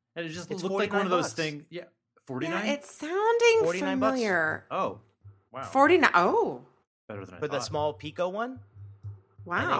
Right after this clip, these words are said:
Speaker 1: Okay.
Speaker 2: it's Pico's designed to work with your groundbreaking app for color, uh, novices and experts alike. Whether you're a painter, graphic designer, or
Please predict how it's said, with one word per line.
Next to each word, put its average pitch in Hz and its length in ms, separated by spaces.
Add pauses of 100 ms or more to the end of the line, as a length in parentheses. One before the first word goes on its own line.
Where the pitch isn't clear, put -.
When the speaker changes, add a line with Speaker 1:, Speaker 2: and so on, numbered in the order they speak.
Speaker 1:
Okay. 165 140
Speaker 2:
it's 165 100
Pico's 156 280
designed 147 360
to 147 80
work 139 240
with 156 140
your 139 100
groundbreaking 131 640
app 113 300 (260)
for 127 80
color, 131 480
uh, 113 320
novices 113 640
and 110 120
experts 113 340
alike. 110 280
Whether 113 180
you're 107 140
a 107 40
painter, 123 340
graphic 113 280
designer, 113 420
or 110 340